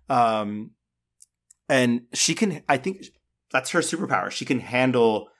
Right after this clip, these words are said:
these very complex emotions, and she can emote so well, um, and be so physical. Um, yeah, I, I, I, number one, don't want her only horror movie to be Trick or Treat,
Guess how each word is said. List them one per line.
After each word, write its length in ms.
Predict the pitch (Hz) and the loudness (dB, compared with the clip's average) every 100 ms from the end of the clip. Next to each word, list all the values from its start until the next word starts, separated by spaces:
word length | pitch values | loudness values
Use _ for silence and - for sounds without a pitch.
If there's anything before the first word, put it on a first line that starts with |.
| _ _ _ | _ _ _
these 200 | 131 123 | -2 0
very 240 | 123 127 123 | 4 4 4
complex 600 | - 117 107 123 113 - | 2 -2 0 -2 0 -2
emotions, 680 | 104 113 - 90 90 90 | 0 0 -2 -6 -8 -10
and 160 | - 110 | -8 -6
she 120 | - | -4
can 140 | - 101 | -2 0
emote 340 | 110 120 - | 4 2 2
so 220 | - 104 | -6 -4
well, 440 | 101 110 104 98 - _ _ _ - | -2 2 2 0 -6 _ _ _ 0
um, 260 | 104 98 - | 2 2 0
and 200 | 120 107 | -2 2
be 180 | 127 123 | 2 2
so 160 | 110 | 0
physical. 600 | 107 110 107 101 95 95 _ _ _ - | -2 -2 -2 -2 -4 -6 _ _ _ -10
Um, 580 | - 110 110 104 104 107 _ _ _ _ - - _ | -2 2 2 0 -2 -8 _ _ _ _ -20 -20 _
yeah, 340 | 139 156 120 - | -2 2 2 2
I, 100 | 120 | 2
I, 320 | - 117 - - - - 127 | 2 0 -2 -8 -20 -4 0
I, 180 | 127 127 - - | 0 -4 -16 -2
number 200 | 135 139 | 2 2
one, 300 | 143 147 139 | 4 2 2
don't 220 | 131 135 | 0 2
want 220 | 131 135 | 2 2
her 80 | 131 | 2
only 240 | 120 113 117 | 0 0 -2
horror 300 | 117 117 110 | 0 0 0
movie 200 | 110 110 | -2 -4
to 80 | |
be 120 | 110 101 | -2 -2
Trick 160 | 107 | -2
or 80 | 104 | -4
Treat, 540 | - 107 101 107 - | -4 -2 -2 -4 -12